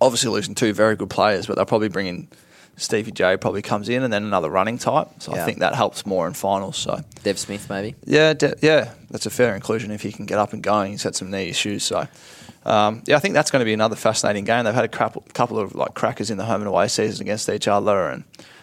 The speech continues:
Speaker 1: looking forward to it. They're two massive finals.
Speaker 2: I've got a question mark over G W S where they're at at the minute. Like, seeing, I know Adelaide very hard to beat at home, but you just wonder whether this group of, mm, they're not exactly young, but you just wonder whether they're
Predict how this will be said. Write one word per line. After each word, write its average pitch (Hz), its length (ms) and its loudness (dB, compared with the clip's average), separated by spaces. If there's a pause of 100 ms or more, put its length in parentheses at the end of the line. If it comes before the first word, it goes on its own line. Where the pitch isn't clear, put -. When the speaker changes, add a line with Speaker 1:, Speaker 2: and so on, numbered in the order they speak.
(120)
Speaker 1:
looking 113 220 -6
forward 107 280 -2
to - 80 -2
it. - 60 -4
They're 127 140 4
two 127 380 0
massive 107 320 -2
finals. - 500 -6
Speaker 2:
I've - 60 -12
got 180 100 -4
a 160 40 -2
question - 420 -4
mark 80 260 -4
over 82 240 -2
G - 220 -6
W 80 180 -6
S - 180 -8
where 82 140 -4
they're 78 140 -6
at 73 160 -6 (200)
at 87 140 -8
the 78 80 -8
minute. 76 380 -14
Like, 85 280 -4 (140)
seeing, 120 320 0
I 110 80 0
know 113 320 4
Adelaide 90 400 -2
very 87 460 -4
hard 87 380 -2
to 92 60 -10
beat 78 320 -6
at 82 140 -8
home, 80 400 -6 (540)
but 73 160 -4
you 98 100 -4
just - 400 0
wonder 87 320 -4
whether 85 320 -4
this - 400 -4 (560)
group 104 320 -2
of, - 480 -10 (580)
mm, 82 520 -14
they're 170 120 -4
not 202 140 -6
exactly 87 400 -8
young, 73 340 -6
but - 100 -10
you 95 60 -8
just 107 140 -4
wonder 85 180 -4
whether 80 200 -4
they're 76 120 -4